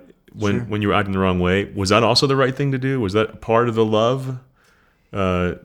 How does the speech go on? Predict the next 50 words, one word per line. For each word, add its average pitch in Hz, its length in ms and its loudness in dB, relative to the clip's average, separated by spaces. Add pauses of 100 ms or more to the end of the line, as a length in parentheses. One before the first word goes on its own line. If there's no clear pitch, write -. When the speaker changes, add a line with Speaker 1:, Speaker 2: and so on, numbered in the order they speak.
Speaker 1:
provided 107 380 4
that 95 180 0
those 101 120 -2
boundaries 104 300 2
aren't 98 140 0
made 101 120 0
with 87 120 0
anger. 113 580 0 (800)
Did 104 120 -4
you 104 100 0
experience 139 520 2
it 143 80 2
that 143 200 2
way? 147 460 0 (500)
Or 104 80 -6
do 107 80 -2
you 107 80 2
see 123 180 0
it - 60 0
that 117 120 2
way 107 140 4
now? 95 400 -4 (200)
Speaker 2:
Well, 123 260 4
I 123 60 2
see 190 160 2
it 190 60 0
that 156 120 4
way 117 120 4
now. 92 460 0 (240)
At 120 160 2
the 123 60 -2
time, 123 280 2
no, 92 200 2
I 78 100 -2
d-, 80 180 -4
I 95 80 -2
definitely 95 400 -2
didn't 76 220 -6
experience 69 480 -10
it - 80 -20
that 53 140 -10
way. 50 200 -12 (260)
Speaker 1:
Are 110 60 2
you 110 60 2
glad 110 260 2
they 101 80 2
did 98 200 -2
that? 76 280 -10 (580)
Speaker 2:
I 85 120 -6
am. 57 240 -10